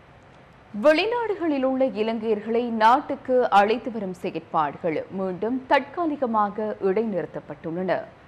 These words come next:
நாளை நடைபெறவுள்ள பொதுத் தேர்தலை முன்னிட்டு இந்த தீர்மானம் எடுக்கப்பட்டுள்ளது. எவ்வாறாயினும், குறித்த நடவடிக்கைகள் எதிர்வரும் எட்டாம் தேதி முதல் மீள ஆரம்பிக்கப்படும் என ஜனாதிபதி மேலதிக செயலாளர்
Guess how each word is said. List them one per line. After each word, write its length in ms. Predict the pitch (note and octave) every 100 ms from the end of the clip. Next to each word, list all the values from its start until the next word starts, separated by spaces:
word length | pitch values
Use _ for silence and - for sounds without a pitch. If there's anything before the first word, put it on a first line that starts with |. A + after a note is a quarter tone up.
| - - - - - - - - - - - - - -
நாளை 460 | - A#3+ C4 D#4 G4+ E4+
நடைபெறவுள்ள 720 | C4 A#3+ A#3 A#3 G#3+ G#3+ G#3+
பொதுத் 320 | - G#3 A3 B3
தேர்தலை 340 | A#3 G#3 G#3
முன்னிட்டு 580 | F#3+ F3+ F3 - A3+ C4+
இந்த 180 | A3+ A3
தீர்மானம் 640 | A3 C4 D#4+ C#4+ A#3+ C#4+ C4
எடுக்கப்பட்டுள்ளது. 760 | F#3+ E3 - - F3 F3 E3+ - _ _ _ _
எவ்வாறாயினும், 760 | - B3 C#4 B3 A3 G3+ A3 D#4
குறித்த 340 | - A3+ -
நடவடிக்கைகள் 760 | G#3+ F3+ G3+ G#3 F#3+ F#3 A3 A#3
எதிர்வரும் 520 | F#3+ F#3+ B3 A3 G#3
எட்டாம் 380 | - F#3+ - G#3+
தேதி 260 | G3+ F#3+ F#3+
முதல் 340 | F#3 F#3+ A3+ -
மீள 360 | A3 B3 D4+
ஆரம்பிக்கப்படும் 760 | A3+ F#3+ G#3+ G3 - F#3 E3 D#3+
என 300 | D#3+ D3+ C#3+ - - _
ஜனாதிபதி 640 | - G3+ A3 A3+ A3 G#3 G3+
மேலதிக 420 | F#3 F3+ F3+ F3+
செயலாளர் 680 | - G#3 G3 F#3 F#3+ B3+